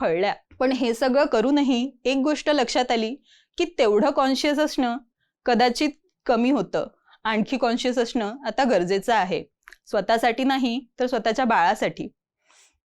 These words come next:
म्हणून त्यानंतर माझी ट्रीटमेंट संपल्यानंतर लगेचच मी इग्नोच्या एका कोर्ससाठी स्वतःला एनरोल केलं. तो होता Certificate Course in Nutrition,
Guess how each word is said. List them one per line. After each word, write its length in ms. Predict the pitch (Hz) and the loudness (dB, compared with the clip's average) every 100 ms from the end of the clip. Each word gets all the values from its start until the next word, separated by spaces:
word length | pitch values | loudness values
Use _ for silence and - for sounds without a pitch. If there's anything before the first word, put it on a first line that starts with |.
| _ | _
म्हणून 360 | 262 262 320 339 | 0 4 2 0
त्यानंतर 760 | - - 269 277 302 285 294 - - | -4 0 2 4 2 2 0 0 0
माझी 240 | 262 269 | 2 2
ट्रीटमेंट 440 | 294 269 285 320 | 2 -2 0 0
संपल्यानंतर 880 | 330 269 226 254 277 285 277 262 285 | 2 0 0 2 4 4 2 2 0
लगेचच 640 | 302 226 233 247 254 247 - _ - | 0 2 0 0 -2 -2 -12 _ -2
मी 140 | 269 | -2
इग्नोच्या 680 | 285 247 233 247 262 254 294 | 0 0 2 2 0 0 0
एका 160 | 277 | 0
कोर्ससाठी 560 | 285 240 220 - 277 262 | 0 2 0 0 -2 0
स्वतःला 400 | 254 214 226 233 | 0 0 2 2
एनरोल 340 | 196 196 196 | 0 0 -2
केलं. 260 | 208 175 160 - _ _ | -2 -2 -4 -6 _ _
तो 60 | 233 | -2
होता 320 | 226 226 240 311 - | -2 -2 -2 -4 -4
Certificate 680 | 196 214 226 214 226 - | -4 -6 -10 -4 -6 -2
Course 260 | 202 196 247 | -2 -2 -2
in 120 | 233 | -2
Nutrition, 520 | 180 170 185 - 165 | -2 -4 -6 -6 -8